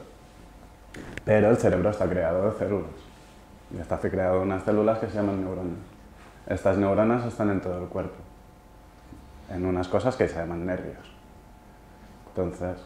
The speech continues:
por un lado se crean a través del sistema nervioso y por el otro los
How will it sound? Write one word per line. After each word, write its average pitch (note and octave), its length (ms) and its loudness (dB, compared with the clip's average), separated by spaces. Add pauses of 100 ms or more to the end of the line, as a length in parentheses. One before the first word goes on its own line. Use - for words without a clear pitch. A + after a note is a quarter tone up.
(3750)
por A2+ 160 12
un A#2 160 12
lado A2+ 340 12
se - 300 6
crean A2 260 12
a G#2 80 8
través G2+ 320 8
del F#2 140 2
sistema G2+ 380 0
nervioso C3 760 8
y A#2 60 -2
por A2+ 200 10
el A2+ 160 12
otro B2 440 10 (500)
los G#2 320 0